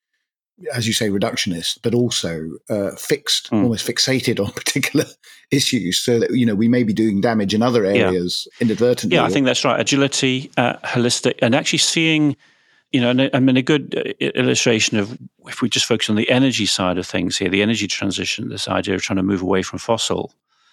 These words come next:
Speaker 2: So there's been an argument, y-, you know, it's been rumbling along for a long time about, well, do we have all the technologies in place currently to be able to transition the world away from oil, coal, and gas?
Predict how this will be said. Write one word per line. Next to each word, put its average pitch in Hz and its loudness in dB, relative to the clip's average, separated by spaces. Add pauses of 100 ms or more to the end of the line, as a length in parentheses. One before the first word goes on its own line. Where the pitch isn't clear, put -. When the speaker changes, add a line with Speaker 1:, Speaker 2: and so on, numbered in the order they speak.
(580)
Speaker 2:
So - 0
there's 127 2
been 147 2
an 120 2
argument, 107 0 (100)
y-, 123 -12
you - -8
know, 98 -4
it's 104 -8
been 101 -2
rumbling 101 0
along 98 2
for - -6
a 95 0
long 95 0
time 95 -2
about, 95 -4 (420)
well, 117 2
do 147 -2
we 151 4
have 135 2
all 135 4
the 120 0
technologies 107 0
in 98 0
place - -4
currently 117 -2
to - -4
be 110 2
able 107 0
to - -6
transition 107 0
the 101 0
world 95 0 (560)
away 95 0
from 92 -2
oil, 95 0
coal, 101 -4
and 90 -4
gas? - -6